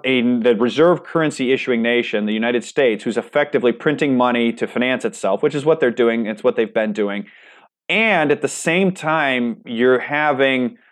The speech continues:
peak cheap oil, which is clearly playing out where the incremental sources of energy are getting more and more expensive. My thought process is, was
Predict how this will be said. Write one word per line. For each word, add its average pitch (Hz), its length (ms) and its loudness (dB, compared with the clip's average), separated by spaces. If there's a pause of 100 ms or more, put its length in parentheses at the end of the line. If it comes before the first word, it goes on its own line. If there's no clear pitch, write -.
(260)
peak 185 220 -2
cheap 151 260 -2
oil, 147 300 6
which 120 200 2
is 117 160 -2
clearly 143 800 4 (100)
playing 135 360 2
out 120 280 2
where 120 300 4
the 117 200 0
incremental 135 420 -2
sources 123 500 0
of 117 100 0
energy 117 640 0 (220)
are 120 100 0
getting 123 260 2
more 135 200 4
and 123 100 2
more 123 180 6
expensive. 113 960 -2 (600)
My 165 180 2
thought 220 320 2
process 139 420 2
is, 127 100 2
was 127 340 4